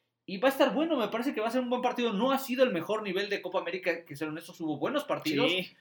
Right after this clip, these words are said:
Speaker 1: pero en términos generales no hubo, eh, no, no fueron los grandes partidos, incluso ya en esta recta final de, del torneo, ya en la etapa decisiva, en, en cuartos de final, de semifinales,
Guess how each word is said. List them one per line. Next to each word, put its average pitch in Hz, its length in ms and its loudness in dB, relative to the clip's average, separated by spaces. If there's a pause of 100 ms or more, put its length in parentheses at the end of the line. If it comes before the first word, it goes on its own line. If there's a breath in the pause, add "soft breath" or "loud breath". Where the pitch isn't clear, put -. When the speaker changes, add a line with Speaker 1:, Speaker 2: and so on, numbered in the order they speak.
(280 soft breath)
Speaker 1:
pero 180 200 4
en 185 140 -4
términos 262 440 0
generales 202 540 0
no 202 160 -4
hubo, 190 720 2
eh, 127 200 -6
no, 151 280 -6
no 160 180 -6
fueron 190 240 0
los 131 160 -2
grandes 185 320 -4
partidos, 160 400 -4
incluso 151 380 -8
ya 147 120 -4
en 151 80 -6
esta 156 240 -2
recta 143 320 -4
final 131 300 -6
de, 135 320 -4 (340 soft breath)
del 131 240 -2
torneo, 139 360 0
ya 143 160 2
en 147 80 0
la 143 100 4
etapa 143 360 0
decisiva, 143 540 -2
en, 123 140 -4
en - 220 -18 (380)
cuartos 123 280 -6
de 110 60 -8
final, 156 400 -2
de 127 120 0
semifinales, 131 640 -6